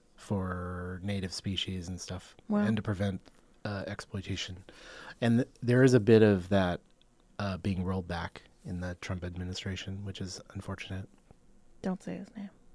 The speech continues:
Speaker 1: Uh, racist Uncle Grandpa.
Speaker 2: <laughs>
Speaker 1: Uncle
Speaker 2: Orange
Speaker 1: Grandpa.
Speaker 2: Orange Goblin.
Speaker 1: Orange Goblin administration.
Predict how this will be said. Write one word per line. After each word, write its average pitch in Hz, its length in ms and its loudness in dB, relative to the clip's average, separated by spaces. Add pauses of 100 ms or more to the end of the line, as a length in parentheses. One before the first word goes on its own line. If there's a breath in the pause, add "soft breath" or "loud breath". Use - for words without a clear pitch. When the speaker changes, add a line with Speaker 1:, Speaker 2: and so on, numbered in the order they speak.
(760 loud breath)
Speaker 1:
Uh, 98 520 -2
racist 120 540 2
Uncle 120 280 0
Grandpa. 87 680 0
Speaker 2:
<laughs> - 340 0
Speaker 1:
Uncle - 300 0 (180)
Speaker 2:
Orange 170 380 6
Speaker 1:
Grandpa. 92 420 -2
Speaker 2:
Orange 190 300 2
Goblin. 151 400 -2 (180)
Speaker 1:
Orange - 300 2
Goblin 117 440 12
administration. 98 760 4